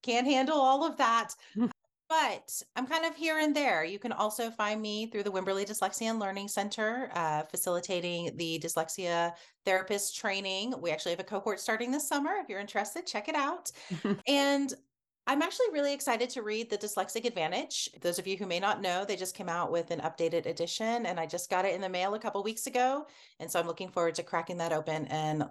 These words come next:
Speaker 1: learning more, which kind of touches on a lot of those strengths that we see in our population of those who have dyslexia. So it kind of matches, and, um, getting to learn more is always exciting to me. So.
Speaker 2: Yeah, I'm excited to read that one too. I love how they always look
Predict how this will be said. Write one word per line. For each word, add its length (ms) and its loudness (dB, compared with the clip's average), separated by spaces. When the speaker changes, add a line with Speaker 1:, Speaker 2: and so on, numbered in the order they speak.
Speaker 1:
learning 300 -4
more, 280 4
which 560 0
kind 220 0
of 80 -2
touches 320 -4
on 500 -2
a 80 -4
lot 220 0
of 100 -2
those 260 2
strengths 460 -4
that 160 -2
we 120 -4
see 440 -2
in 160 -4
our 500 0
population 540 2
of 100 -2
those 280 0
who 280 -8
have 240 0
dyslexia. 680 -2
So 560 2
it 140 -20
kind 100 0
of 80 -2
matches, 400 0
and, 460 -4
um, 180 -2
getting 240 -2
to 100 -4
learn 220 0
more 240 2
is 80 -4
always 240 -2
exciting 440 -2
to 100 -6
me. 140 -4
So. 220 -4
Speaker 2:
Yeah, 160 -2
I'm 120 2
excited 380 2
to 100 -8
read 100 -4
that 120 -2
one 120 -6
too. 220 -6
I 80 0
love 240 0
how 120 -2
they 180 -4
always 380 -2
look 260 -4